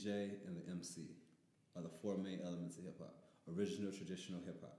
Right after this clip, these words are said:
like nineteen seventy-nine, eighties, seventy-eight. That was the four main elements. You had people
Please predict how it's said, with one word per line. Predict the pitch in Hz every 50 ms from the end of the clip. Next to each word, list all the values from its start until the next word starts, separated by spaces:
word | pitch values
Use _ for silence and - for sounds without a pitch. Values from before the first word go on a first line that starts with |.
| - 80
like | 78 73 78
nineteen | 90 92 90 - 95 92 -
seventy-nine, | - 98 92 92 98 95 92 92 92 92 92 92 92 90 87 87 85 - - - - - - - _ -
eighties, | 92 95 92 85 90 87 90 90 87 87 85 82 85 - - - - - - -
seventy-eight. | - - - 90 87 87 87 87 85 85 85 85 82 82 82 - - - - - - - - _ _ _ _ _ _ _ _ _ _ _ _ _ _ _ _ _ _ _ _ _ _ _ _ _ _ _ _ _ -
That | 104 101 98
was | 98 95 -
the | -
four | - - 113 101 95
main | 92 92 92
elements. | 92 87 82 76 - - - -
You | 95 90
had | 92 95 90 87 87 87 -
people | 107 - - 92